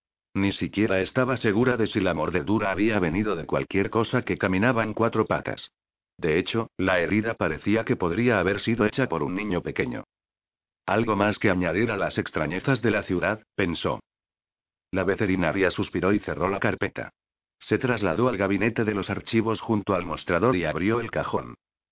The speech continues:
Katy añadió el archivo de Gabriel a los otros que ella había organizado. Trató de cerrar el cajón,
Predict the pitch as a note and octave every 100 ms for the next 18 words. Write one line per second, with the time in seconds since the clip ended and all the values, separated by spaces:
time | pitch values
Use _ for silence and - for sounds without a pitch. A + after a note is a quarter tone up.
0 | _ - A2+ A2 F2+ F#2 F2 F2 C3 A#2
1 | F2 D#2 A2+ A2 F2+ D2+ F#2+ E2 F#2 B2+
2 | A#2+ D#2+ D#2 A#2+ A2 A2 - F2+ G2+ A2+
3 | G2+ F2 G2+ G2+ F#2 F2 F2 F2+ - -
4 | _ _ _ _ _ F#2+ F2 A2 A2 G2+
5 | F2+ F2+ G#2+ F2 E2 D2 G2+ A2+ A#2